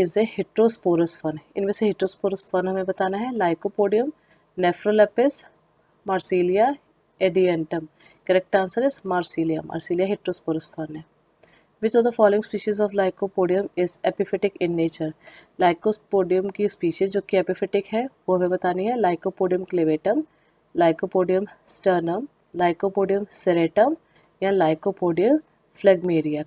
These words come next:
Correct answer is Lycopodium phlegmaria। ये जो है, epiphytic है। Which of the following is called adder's tongue fern? Adder's tongue fern किसको बुलाया जाता है? Scythia, Marsilia,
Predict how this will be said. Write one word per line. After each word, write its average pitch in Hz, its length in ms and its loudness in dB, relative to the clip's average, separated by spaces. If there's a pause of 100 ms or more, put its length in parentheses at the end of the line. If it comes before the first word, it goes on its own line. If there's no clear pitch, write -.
Correct 185 240 -2
answer 180 260 0
is 262 180 -4
Lycopodium 175 840 -2
phlegmaria। 165 640 -2
ये 160 320 2
जो 170 120 -4
है, 202 220 -4
epiphytic 170 640 -2
है। - 80 -16 (2250)
Which 214 160 2
of 214 60 2
the 226 120 -4
following 196 360 4
is 196 200 -2
called 185 240 2
adder's 185 500 4
tongue 170 200 0
fern? 160 320 -4 (220)
Adder's 190 400 4 (140)
tongue 180 180 0
fern 185 400 -6 (100)
किसको 220 360 -2
बुलाया 175 380 0
जाता 165 280 0
है? 226 220 4 (380)
Scythia, 202 720 4 (500)
Marsilia, 170 640 2